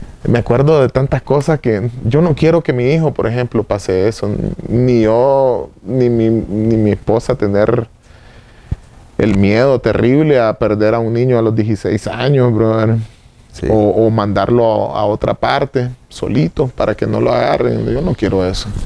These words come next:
Speaker 2: Salgamos de la, de, de los temas tristes,
Speaker 1: Sí,
Speaker 2: salgamos
Speaker 1: sí,
Speaker 2: de ese
Speaker 1: sí.
Speaker 2: tema, vamos a meternos a otro, pero antes de salir de este, te quiero hacer un, una última
Speaker 1: Sí.
Speaker 2: pregunta. Y, y te lo hago desde la reflexión del periodista,
Speaker 1: Sí.
Speaker 2: Danilo.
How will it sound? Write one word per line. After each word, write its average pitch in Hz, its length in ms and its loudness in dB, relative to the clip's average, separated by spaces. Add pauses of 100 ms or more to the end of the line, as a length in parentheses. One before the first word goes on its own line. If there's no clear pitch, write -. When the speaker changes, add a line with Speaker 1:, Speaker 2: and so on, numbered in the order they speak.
Speaker 2:
Salgamos 123 360 2
de 135 100 4
la, 107 160 2
de, 117 160 0
de 113 220 0
los 107 120 0
temas 123 280 -2
tristes, 117 440 -2
Speaker 1:
Sí, 101 60 -6
Speaker 2:
salgamos 113 200 2
Speaker 1:
sí, 104 60 0
Speaker 2:
de - 60 2
ese 113 140 -2
Speaker 1:
sí. 104 60 -2
Speaker 2:
tema, 113 420 2
vamos 107 220 0
a 127 40 0
meternos 123 300 2
a 127 60 0
otro, 139 220 0
pero 120 120 2
antes 143 140 0
de 156 80 2
salir 139 300 0
de 135 80 0
este, 135 160 -4
te 120 80 -4
quiero 120 100 0
hacer 120 180 0
un, 127 180 2
una 143 160 2
última 135 280 0
Speaker 1:
Sí. 98 60 -2
Speaker 2:
pregunta. 98 440 -2 (440)
Y, 92 220 -2
y 107 40 2
te 104 120 0
lo 104 80 4
hago 131 120 4
desde 127 160 2
la 113 140 4
reflexión 110 580 -4
del 113 160 0
periodista, 95 640 2
Speaker 1:
Sí. 60 60 -8
Speaker 2:
Danilo. 87 400 -2